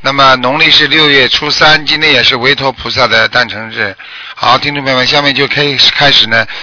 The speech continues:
给大家做我们的这个悬疑问答节目。喂，你好。喂，这位听众。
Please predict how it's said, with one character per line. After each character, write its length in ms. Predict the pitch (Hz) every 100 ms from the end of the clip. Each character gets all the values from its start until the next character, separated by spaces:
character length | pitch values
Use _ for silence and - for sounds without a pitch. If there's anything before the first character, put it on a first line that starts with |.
| -
给 180 | - 107
大 140 | 117
家 180 | 117 123
做 300 | 120 139 120
我 140 | 107
们 180 | 104 107
的 300 | 117 113 110 104
这 140 | - 117
个 220 | 110 104 - - -
悬 280 | 123 131
疑 100 | 139
问 180 | 135 143
答 140 | 127 123
节 200 | 117 110
目。 300 | 135 123 98 - - - _
喂， 120 | 131
你 140 | 156 170
好。 400 | 151 156 165 156 - - - - - - - - _ _ _ _ _ _ - - _ _ _ _ _
喂， 360 | - 135 170 160 - - - - _ _ _ _ _ _ _ _ _ _ _ _ _ _ _ _ _ _ _ _ _ _ _ _ - _ _ _ _
这 80 | 147
位 100 | 160
听 180 | 151 165
众。 340 | 165 165 131